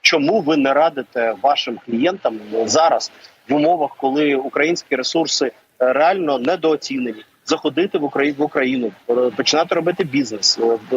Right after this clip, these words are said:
розвивати тут партнерство, спільно з українцями розвивати міжнародну торгівлю? Чому ви цього не робите? Чому ви заходите тільки в цінні папери дер-, державні українські,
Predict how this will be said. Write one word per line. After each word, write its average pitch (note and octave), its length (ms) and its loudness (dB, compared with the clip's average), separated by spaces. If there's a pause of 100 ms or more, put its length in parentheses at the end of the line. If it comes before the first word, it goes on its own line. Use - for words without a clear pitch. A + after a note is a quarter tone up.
(160)
розвивати D3 460 2
тут E3 140 -2
партнерство, - 640 0
спільно F3 280 0
з D3+ 60 -6
українцями D#3 560 0 (260)
розвивати D3 480 2
міжнародну D3+ 480 0
торгівлю? C3+ 460 -4 (120)
Чому E3 260 0
ви F#3 100 -4
цього B2+ 220 0
не B2+ 100 0
робите? A2+ 280 -2 (360)
Чому F3 240 2
ви G#3 60 0
заходите F3+ 460 0
тільки F3+ 440 -2 (100)
в C#3+ 220 2
цінні F3+ 280 0
папери F3 500 0
дер-, - 180 -6
державні C3 440 0
українські, C3 480 -4